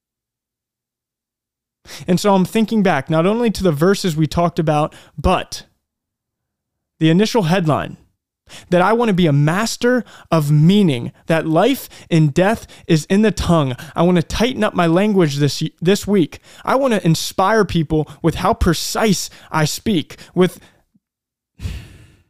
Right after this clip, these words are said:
the inaccuracies that I take away from my language.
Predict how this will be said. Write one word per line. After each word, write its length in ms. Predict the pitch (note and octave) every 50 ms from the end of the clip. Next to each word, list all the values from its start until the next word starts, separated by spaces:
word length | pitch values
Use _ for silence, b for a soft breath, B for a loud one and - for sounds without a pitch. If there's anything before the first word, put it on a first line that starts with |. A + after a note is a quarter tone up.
| _ _ _ _ _ _ _ _ _ _ _ _ B B B D3+
the 240 | - F3 G#3 - G3
inaccuracies 1040 | G3+ G3 F#3+ E3+ F3 G3 - - A3 A3 G#3+ G#3 F3+ - - E3+ E3 E3 F3+ F3+ - B D3+ B B
that 200 | - D#3 - D#3+
I 80 | D#3
take 340 | D3 - - - G3 F#3 -
away 400 | A#3 G#3+ F3 D#3 D#3 D#3 D#3+ D#3 B B B B
from 200 | - - F3 E3+
my 140 | F3 E3+ E3
language. 640 | D#3+ E3 F3 F#3 F3 D3 C#3 A2 D#2+ - - -